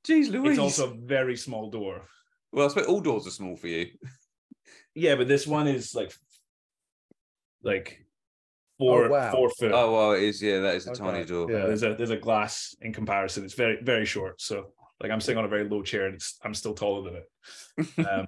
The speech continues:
Speaker 3: Do you, um,
Speaker 2: I'm
Speaker 3: do you live in the Middle Ages?
Speaker 2: I live in a cottage, uh, in Margate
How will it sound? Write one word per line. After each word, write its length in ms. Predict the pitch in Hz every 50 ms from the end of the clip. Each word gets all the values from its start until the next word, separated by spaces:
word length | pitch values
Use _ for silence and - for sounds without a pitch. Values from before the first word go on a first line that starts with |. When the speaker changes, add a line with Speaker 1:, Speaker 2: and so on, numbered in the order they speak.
| - 202
Speaker 3:
Do 80 | - 170
you, 180 | 202 202 190
um, 200 | 185 175 170 165 - _ - -
Speaker 2:
I'm 100 | - -
Speaker 3:
do 120 | - 175
you 100 | 170 165
live 160 | 175 165 170
in 80 | 151 147
the 60 | 147
Middle 200 | 156 143 156 151
Ages? 500 | 160 156 139 117 - 87 - - - - _ _ _ _ _ _ _ _ _ _ _ _ _ _ _ _ - - _ _ _ _ _ _ - - _ -
Speaker 2:
I 60 | 120
live 200 | 127 139 151 147
in 60 | 160
a 40 | 151 139
cottage, 760 | - - 135 135 135 135 147 127 113 110 107 - - - - - - _ _ - - -
uh, 800 | 107 107 107 107 107 104 104 104 107 107 107 107 104 101 104 - -
in 140 | 117 113 110
Margate 560 | 113 113 117 117 110 113 110 107 107 107 -